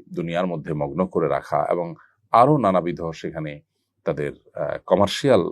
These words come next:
আহ, লক্ষ্য উদ্দেশ্য থাকে, সেগুলো বাস্তবায়ন করার জন্য just টুল হিসাবে আমরা ব্যবহৃত হচ্ছি। সে বিষয়গুলো আমাদের মাথায় রাখা দরকার। এই সমস্ত টুর্নামেন্ট আয়োজন করার ক্ষেত্রে বা সেগুলোতে অংশগ্রহণ করার ক্ষেত্রে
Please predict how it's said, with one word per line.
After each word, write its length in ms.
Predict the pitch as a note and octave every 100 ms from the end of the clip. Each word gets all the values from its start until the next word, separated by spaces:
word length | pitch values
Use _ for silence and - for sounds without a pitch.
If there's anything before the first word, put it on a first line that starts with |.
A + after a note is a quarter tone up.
| - _
আহ, 240 | - - D#2
লক্ষ্য 400 | - - D#2 -
উদ্দেশ্য 380 | E2 D2 - -
থাকে, 380 | - D2+ - C#3
সেগুলো 320 | - E2+ D2+
বাস্তবায়ন 380 | C#2+ - C#2 -
করার 260 | - C2+ -
জন্য 220 | D2+ - - _ _ -
just 220 | A2+ - - -
টুল 180 | G#2
হিসাবে 300 | E2+ D#2 D2+
আমরা 180 | C2 C#2
ব্যবহৃত 380 | - F2 E2 D2+
হচ্ছি। 320 | C#2 - - - - - _
সে 140 | -
বিষয়গুলো 340 | C3 B2 D3+ D3
আমাদের 200 | B2 G#2+
মাথায় 300 | E2+ E2+ G#2
রাখা 200 | D#2 D#2+
দরকার। 280 | D2 - A2
এই 40 |
সমস্ত 360 | - D#2 - D2 C2 _ -
টুর্নামেন্ট 400 | F#2 C#2+ C#2 -
আয়োজন 480 | - - C#2+ C#2 B1+
করার 260 | - D#2+ E2+
ক্ষেত্রে 240 | A#2 D3+
বা 80 | A2+
সেগুলোতে 320 | - D2 -
অংশগ্রহণ 300 | - - C2+
করার 180 | C2+ C#2+
ক্ষেত্রে 340 | - - -